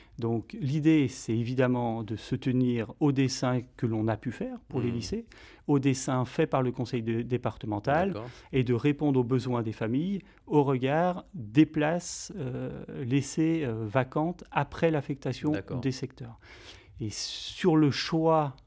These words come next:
Speaker 1: euh, des dossiers retenus, tout ça est très encadré, avec beaucoup
Speaker 2: Ouais.
Speaker 1: d'ailleurs de, de pertinence. Vous avez, euh, d'abord les élèves en situation de handicap.
Speaker 2: D'accord.
Speaker 1: Vous avez ensuite les situations médicales
Speaker 2: Oui.
Speaker 1: particulières.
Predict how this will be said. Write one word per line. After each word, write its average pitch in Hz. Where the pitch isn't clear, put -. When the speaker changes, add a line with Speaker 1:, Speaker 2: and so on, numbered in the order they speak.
Speaker 1:
euh, 131
des 117
dossiers 120
retenus, 135
tout -
ça 160
est 131
très 123
encadré, 127
avec 113
beaucoup 127
Speaker 2:
Ouais. 131
Speaker 1:
d'ailleurs 117
de, 110
de 107
pertinence. 147
Vous 110
avez, 117
euh, 104
d'abord 120
les 110
élèves 113
en 107
situation -
de 110
handicap. 120
Speaker 2:
D'accord. 101
Speaker 1:
Vous 113
avez 110
ensuite 120
les 123
situations 123
médicales 117
Speaker 2:
Oui. 113
Speaker 1:
particulières. 117